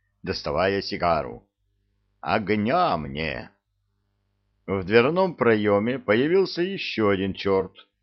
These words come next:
с факелом в руках. Низкий лоб, выдающаяся вперёд челюсть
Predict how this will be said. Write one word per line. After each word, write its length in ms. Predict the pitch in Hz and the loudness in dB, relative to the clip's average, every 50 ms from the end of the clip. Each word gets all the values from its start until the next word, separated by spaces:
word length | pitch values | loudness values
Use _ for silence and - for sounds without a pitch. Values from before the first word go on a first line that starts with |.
| _ _ _ | _ _ _
с 120 | - - - | -20 -20 -10
факелом 540 | - - 85 - - - 92 95 101 98 87 | -6 -4 -4 -2 -2 -2 -2 -2 -2 -2 -4
в 40 | |
руках. 440 | 113 147 151 - 175 147 - - - _ _ _ _ _ _ _ _ _ _ _ _ _ _ _ _ _ | -6 -4 -2 0 0 0 0 -4 -12 _ _ _ _ _ _ _ _ _ _ _ _ _ _ _ _ _
Низкий 580 | 78 82 95 110 117 110 - - - - 87 87 | -6 -2 0 0 0 0 -4 -8 -10 -8 -6 -4
лоб, 340 | 85 87 95 104 104 - _ _ _ _ _ _ _ _ _ _ _ - | 0 0 0 0 0 -2 _ _ _ _ _ _ _ _ _ _ _ -2
выдающаяся 960 | 95 110 101 113 113 117 127 143 143 - - 107 104 92 85 - - 92 87 | 0 4 6 6 6 6 4 2 0 -2 -4 -6 -4 -4 -6 -6 -6 -6 -6
вперёд 500 | - - 95 95 90 87 85 80 - - | -4 -4 -4 -2 -2 -2 -2 -4 -8 -10
челюсть 720 | - - 95 92 92 95 113 131 131 - - - - | -8 -6 -4 -2 -2 -2 -4 -4 -6 -10 -18 -20 -20